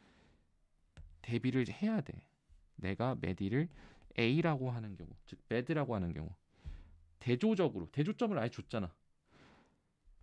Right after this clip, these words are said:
반대로 내가 메디를 만약에 wicked라고 한다면, 사악하다고 한다면, 그러면 너는 우리 get a sense of, 이해를 하게 될 거야, 더 많이. 그녀의 어떤,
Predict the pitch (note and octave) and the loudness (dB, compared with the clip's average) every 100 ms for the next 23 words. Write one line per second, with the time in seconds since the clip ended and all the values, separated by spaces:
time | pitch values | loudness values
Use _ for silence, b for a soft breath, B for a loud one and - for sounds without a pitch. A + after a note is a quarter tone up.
0 | - _ - C#3+ D#3+ A3+ D#3 F#2 F#2 G2 | -20 _ 4 8 10 10 8 4 0 0
1 | F2 F2+ G#2+ A2+ E2 E2 F2 F3+ - - | -2 0 0 2 2 0 0 -2 -2 -12
2 | - F#3+ A3 - A3 D3+ A2+ G2 E2+ E2+ | 2 2 2 -2 -2 -2 -2 -4 -6 -8
3 | - F#2 - - - C#3+ G#2 F2 - F2+ | -10 -8 -8 -10 -10 -8 -8 -8 -10 -16
4 | - _ _ _ _ _ _ _ - - | -18 _ _ _ _ _ _ _ -20 -20
5 | _ _ _ _ B B B B B B | _ _ _ _ B B B B B B
6 | - E3+ G3+ G3 A2+ F#2 F2+ C3 _ _ | 0 8 10 10 8 4 2 -2 _ _
7 | _ F#2+ G2 - - C3 C3 - - - | _ -2 0 -2 -2 2 2 0 -8 -12
8 | - - - _ _ _ A2+ - D#3+ C#3+ | -14 -20 -20 _ _ _ -8 2 4 4
9 | - F2 - - C3 D3+ C#3+ C#3 C3 G#2 | 0 -4 -8 -4 4 4 6 2 0 -4
10 | F2+ E2+ - G#2 F2+ E2 D#2+ - b b | -4 -6 -2 0 2 0 -4 -12 b b
11 | b b b b b b - - A#2 A#2+ | b b b b b b -8 0 2 4
12 | G#2+ F#2 D3+ | 2 2 0